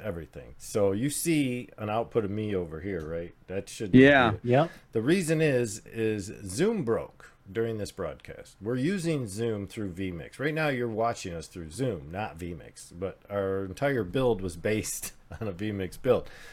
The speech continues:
Speaker 1: So let me just hide a view here if I can.
Speaker 2: Well, Chris, I know, um, I know the, uh, founder of Suno, so I will appreciate you doing the demo. I will pass this along to him. I'm sure he will be thrilled to see what you,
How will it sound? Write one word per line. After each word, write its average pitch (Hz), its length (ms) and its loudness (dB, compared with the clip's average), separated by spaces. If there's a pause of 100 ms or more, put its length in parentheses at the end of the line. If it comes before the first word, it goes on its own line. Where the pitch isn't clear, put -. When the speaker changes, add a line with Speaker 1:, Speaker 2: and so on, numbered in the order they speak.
Speaker 1:
So 113 320 6
let 110 180 2
me 175 120 0
just 151 360 -6
hide 113 460 -2
a 92 100 -2
view 101 380 -6
here 73 480 -10
if - 120 -16
I 73 60 -10
can. 78 520 -14 (680)
Speaker 2:
Well, 175 160 10
Chris, 214 480 10
I 185 160 10
know, 196 400 10
um, 160 340 6
I 156 160 6
know 180 320 8
the, 156 360 6
uh, 139 100 6
founder 156 760 4
of 120 140 0 (160)
Suno, 131 720 6
so 123 280 6
I 123 280 2
will 123 120 2
appreciate 151 500 2
you 127 60 2
doing 127 220 4
the 120 80 4
demo. 120 440 4
I 110 160 4
will 113 160 4
pass 120 400 2
this 117 220 -2
along 117 380 6
to 117 60 4
him. 110 140 6
I'm 107 160 4
sure 110 300 4
he 113 180 4
will 110 160 4
be 110 200 4
thrilled 107 420 4
to 98 120 4
see 107 420 4
what 104 340 4
you, 104 260 4